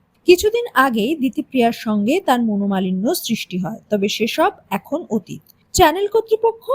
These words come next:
এবং প্রোডাকশন হাউসের সহায়তায় সবটাই মিটে গেছে। পর্দায় দেখানো হয়েছে অপর্ণাকে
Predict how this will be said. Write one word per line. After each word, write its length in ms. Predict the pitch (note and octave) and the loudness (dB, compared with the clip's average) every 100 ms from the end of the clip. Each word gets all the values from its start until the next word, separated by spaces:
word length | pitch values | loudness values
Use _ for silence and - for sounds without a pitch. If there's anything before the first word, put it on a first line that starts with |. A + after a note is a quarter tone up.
| - | 0
এবং 280 | B3+ B3+ C4 | 0 -2 -2
প্রোডাকশন 520 | B3+ C4 D4+ - G4+ | 0 0 0 -8 -6
হাউসের 400 | D4+ A#3 G#3 A#3+ | -2 -2 -2 -6
সহায়তায় 680 | - A#3 A3 G3+ F#3 F#3 F4 | -6 -2 0 0 -2 -2 -2
সবটাই 540 | - F#3+ - G#3 D#4+ | -2 -4 -2 0 0
মিটে 260 | F#4+ G#3+ G3 | 0 -2 -2
গেছে। 340 | D#3+ D3+ D#3 G3+ _ _ | -4 -8 -16 -18 _ _
পর্দায় 460 | E4+ F4 F4 A4 C#5+ | 6 6 4 0 2
দেখানো 400 | F#4+ D4+ D4 C#4 | 0 -2 -2 0
হয়েছে 380 | B3+ A3 - E4 | 0 -2 -4 -4
অপর্ণাকে 640 | - G#3+ A3 C4 C4 C4+ | 0 0 0 -2 -2 -4